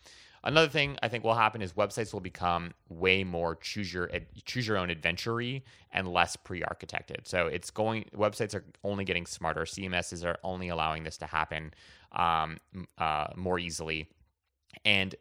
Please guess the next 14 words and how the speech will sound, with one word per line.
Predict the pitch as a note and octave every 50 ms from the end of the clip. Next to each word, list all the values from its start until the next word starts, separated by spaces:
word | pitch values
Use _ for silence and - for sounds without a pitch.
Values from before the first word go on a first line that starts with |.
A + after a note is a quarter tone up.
| _ _ - -
basically, | A2 B2 C3+ C3 - - - G#2 G2+
at | F#2+ F#2
the | F#2+ F#2
end | F#2
of | E2+
the | F2
day, | E2+ F#2 F#2 F2+ F2 F2 - - _ _ - F2+
the | F2 F#2
website | G2 G2+ G2 - A#2 G#2+ -
should | - - A2 G#2 F#2+
be | F#2
custom | - - - E2 E2 - - E2 D#2+
to | - - E2+ E2 E2 E2 D#2+ - _ _ _ -
the, | - F#2 E2+